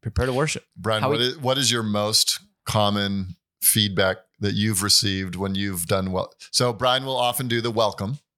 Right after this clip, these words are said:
Speaker 2: and he'll get up front
Speaker 3: Yep.
Speaker 2: and he'll, "Hey, welcome, church." And afterwards, we always have Bri-, feedback for Brian and how he did and how he can improve with his upfront, uh, presence there and, and the welcome.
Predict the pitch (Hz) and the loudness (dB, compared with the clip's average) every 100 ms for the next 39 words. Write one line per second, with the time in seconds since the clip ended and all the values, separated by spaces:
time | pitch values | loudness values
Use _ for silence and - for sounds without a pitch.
0 | _ _ - 104 113 - 123 117 - 110 | _ _ -4 0 0 0 0 0 0 -2
1 | 117 113 110 110 110 107 110 110 104 104 | 0 -2 -2 -2 -2 -2 -2 -2 -2 -2
2 | - - - - - - 113 113 127 139 | -4 -18 -20 -20 -14 -2 0 2 2 0
3 | 135 117 98 117 113 107 110 113 104 98 | 0 -2 -2 0 2 2 2 0 0 0
4 | 101 - - 110 98 98 - 110 104 98 | -2 0 2 2 2 0 0 -2 0 0
5 | 104 101 95 104 104 98 95 92 92 - | -2 -2 -2 -2 -2 -2 -2 -2 -2 -2
6 | 104 113 - 151 92 95 98 95 95 - | -2 -2 -2 -2 -2 -4 -2 0 0 0
7 | 101 95 98 - - - _ - 92 92 | 0 -2 -6 -14 -20 -20 _ -2 0 2
8 | 90 - 117 104 95 - 101 107 95 92 | -2 0 2 2 0 -2 0 0 -2 -6
9 | - 95 92 85 _ 101 104 135 - 90 | -6 -4 -4 -6 _ -2 2 2 0 -8